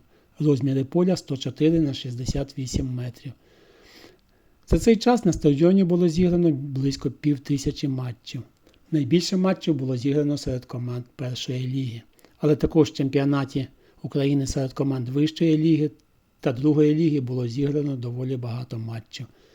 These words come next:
На стадіоні було зіграно двадцять два матчі в розіграші Кубку України. Більше двадцяти матчів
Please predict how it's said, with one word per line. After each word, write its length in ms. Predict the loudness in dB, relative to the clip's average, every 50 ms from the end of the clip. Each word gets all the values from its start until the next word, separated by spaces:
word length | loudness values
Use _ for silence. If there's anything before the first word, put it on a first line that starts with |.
| _ _ _ _ _ _ _ _ _ _ _ _ _ _ _ _
На 80 | 0 2
стадіоні 460 | 4 4 4 6 6 6 6 4 4
було 220 | 4 4 4 4
зіграно 500 | 4 4 4 4 4 6 6 4 4 2 0 -4 _ _ _ _ _ _ -6
двадцять 500 | -2 -2 -2 -2 -2 -2 -4 -4 -4 -4
два 220 | -2 0 2 2
матчі 540 | 2 0 0 -2 -4 -6 -8 -10 -6 -4 -4
в 120 | -2 -2
розіграші 540 | -2 -2 0 0 0 0 0 -2 -4 -4 -8
Кубку 400 | -8 -6 -8 -8 -8 -6 -4 -4
України. 640 | -4 -2 -4 -6 -6 -6 -4 -6 -6 -6 -8 -10 -12 -14 _ _ _ _ _ _ _ _ _ _ _ _ _ _ _ _ _ _ _ _
Більше 280 | -2 0 2 2 2 2
двадцяти 500 | 2 0 0 -2 -2 -4 0 2 2 4
матчів 560 | 4 4 2 0 -2 -4 -4 -2 -2 -2 -2